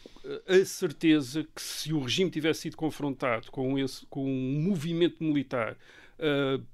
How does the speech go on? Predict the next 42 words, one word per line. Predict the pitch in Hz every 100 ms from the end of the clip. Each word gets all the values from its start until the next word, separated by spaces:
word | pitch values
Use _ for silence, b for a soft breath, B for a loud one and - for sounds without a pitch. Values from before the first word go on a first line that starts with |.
| -
pura | 233
e | 190
simplesmente | - 175 160 147 160 135
comandado | 165 156 151 147 135
por | -
aqueles | 143 170 -
que | 139
vão | 127 175
a | 160
ser | 151 170 127
depois | - 151
os | 123 -
capitães | 123 127 110 131 113
de |
Abril, | 113 113 117 B B B
teria | 185 190 202
oferecido | 185 - - 208 160
uma | 180 165
resistência | 135 - - 160 151 147 - 147 b b b
que | -
não | 185 190 175
ofereceu | 165 - - - 170
quando | 170 196 185 147
viu | 123 185 175
associados | 156 - 233 - - 190 180 127 - b b b
a | -
esse | 156 180 - - - -
movimento | 151 151 175 143 147 143 -
militar, | 147 143 165 160
eh, | 160 - - - - - 180 190 180
figuras | - 175 208 233 233
que | -
eram | 240 247
de | 196
generais | 233 220 233
de | -
confiança | 233 262 - 202 240 240
do | 226
regime, | 185 151 247 160
de | -
Spínola | - - 208 214 214 208
e, | 208 190